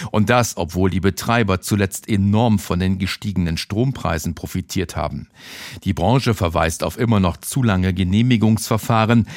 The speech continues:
fehlende Flächen, gestiegene Baukosten und auch Probleme in den Lieferketten und bei Fachkräften.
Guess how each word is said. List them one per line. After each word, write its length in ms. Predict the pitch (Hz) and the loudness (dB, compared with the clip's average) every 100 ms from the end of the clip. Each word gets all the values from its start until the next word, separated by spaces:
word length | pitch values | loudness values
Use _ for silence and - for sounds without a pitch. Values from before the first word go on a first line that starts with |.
| - | -18
fehlende 540 | - - 104 101 101 95 | -8 0 2 4 2 2
Flächen, 560 | - 123 117 127 113 - - | 2 2 4 2 2 -4 -4
gestiegene 520 | 110 - 156 139 123 | -4 -2 0 4 4
Baukosten 680 | 113 139 - 110 107 - 120 | 4 2 2 0 0 -2 -2
und 180 | 123 - | 0 -2
auch 140 | - | -2
Probleme 560 | - 113 113 151 113 92 | -2 0 4 4 4 4
in 120 | 90 | 0
den 140 | 87 | -2
Lieferketten 680 | 90 110 101 - 110 - 92 | -2 0 0 0 -4 -2 -2
und 140 | 87 | -2
bei 160 | 82 82 | -2 -2
Fachkräften. 760 | - 107 - 78 73 - 80 | -4 -6 -6 -8 -8 -12 -16